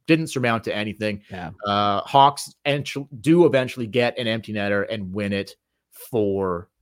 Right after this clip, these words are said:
Speaker 1: to one. Um, Joseph Woll gets his first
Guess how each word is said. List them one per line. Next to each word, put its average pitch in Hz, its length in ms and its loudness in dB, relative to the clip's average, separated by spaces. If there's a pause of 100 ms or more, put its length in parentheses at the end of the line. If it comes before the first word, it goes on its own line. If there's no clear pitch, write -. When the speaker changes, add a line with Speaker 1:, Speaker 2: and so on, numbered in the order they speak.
(500)
Speaker 1:
to 101 120 -6
one. 85 500 -8 (180)
Um, 95 600 -2 (760)
Joseph 110 400 -4
Woll 127 240 4
gets 120 180 -10
his 123 160 -4
first - 440 -10